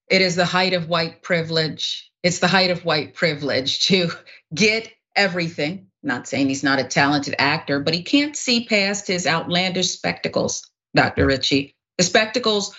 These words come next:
Speaker 1: were outlandish, okay?
Speaker 2: Right.
Speaker 1: And, and your commentary was spot on.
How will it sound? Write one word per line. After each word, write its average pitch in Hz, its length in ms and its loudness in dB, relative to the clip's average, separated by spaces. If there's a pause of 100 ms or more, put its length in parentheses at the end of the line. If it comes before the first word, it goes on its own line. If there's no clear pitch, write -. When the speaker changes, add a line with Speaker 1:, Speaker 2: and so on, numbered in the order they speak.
(240)
Speaker 1:
were 180 100 4
outlandish, 170 720 -2 (280)
okay? 170 300 4
Speaker 2:
Right. - 220 -4
Speaker 1:
And, 175 260 2
and 190 200 2
your 214 160 -2
commentary 233 720 -4
was 175 160 -4
spot 190 320 0
on. 220 400 -2